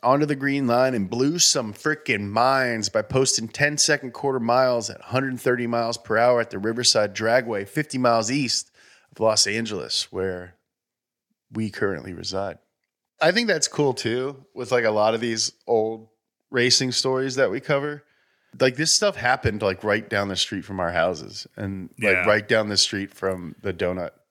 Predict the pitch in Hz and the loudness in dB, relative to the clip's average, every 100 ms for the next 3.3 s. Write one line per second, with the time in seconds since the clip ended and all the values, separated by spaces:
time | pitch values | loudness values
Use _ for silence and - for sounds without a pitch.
0 | - 98 87 73 - - 87 90 - _ | -8 -4 -2 -4 -10 -10 -14 -16 -18 _
1 | _ _ _ _ _ 101 95 117 123 - | _ _ _ _ _ -8 2 2 2 -2
2 | 101 90 80 - 120 131 127 196 - 160 | -6 -8 -12 -6 -2 0 0 0 0 0
3 | - 143 - | 0 0 -2